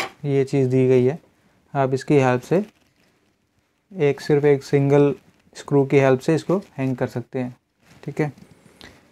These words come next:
और ये इसमें night vision के लिए air cut sensor दिया गया है।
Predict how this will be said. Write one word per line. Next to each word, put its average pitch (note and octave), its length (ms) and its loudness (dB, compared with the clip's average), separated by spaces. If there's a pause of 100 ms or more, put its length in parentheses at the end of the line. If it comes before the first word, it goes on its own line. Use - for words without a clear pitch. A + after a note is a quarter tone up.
(200)
और D3 180 0
ये C#3+ 200 4
इसमें D3 420 -2 (1900)
night D3 300 2
vision C#3+ 360 2
के D3 120 4
लिए C#3+ 320 2
air C#3 340 2
cut - 280 0 (640)
sensor C#3 420 -2
दिया C3+ 240 0
गया C3 200 -2
है। D#3 220 -8